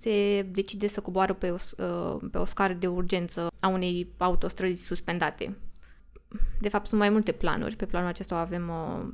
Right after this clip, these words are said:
pe Aomame. În celălalt plan avem, uh, pe Tengo, un, uh, un profesor de matematică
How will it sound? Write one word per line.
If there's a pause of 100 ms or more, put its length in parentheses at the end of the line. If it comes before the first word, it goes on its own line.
pe
Aomame. (200)
În
celălalt
plan
avem,
uh, (1040)
pe
Tengo, (520)
un,
uh, (160)
un
profesor
de
matematică